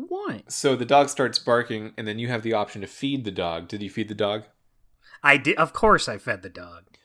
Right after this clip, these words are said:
Speaker 2: You can say no, and I'm pretty sure I understand how that'll end. Uh,
Speaker 1: <laughs>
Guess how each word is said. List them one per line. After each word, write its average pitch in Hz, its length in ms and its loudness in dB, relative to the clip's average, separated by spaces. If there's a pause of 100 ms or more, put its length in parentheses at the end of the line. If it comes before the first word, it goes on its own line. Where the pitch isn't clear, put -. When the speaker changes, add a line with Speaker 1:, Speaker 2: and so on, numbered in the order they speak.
(220)
Speaker 2:
You 151 120 -4
can 196 260 0
say 180 200 2
no, 120 300 0
and 104 80 -4
I'm 110 160 -6
pretty 147 220 0
sure 135 180 0
I 113 120 2
understand 110 420 -4
how 104 100 -2
that'll 101 280 0
end. 87 280 -8 (640)
Uh, 113 260 6
Speaker 1:
<laughs> 135 80 8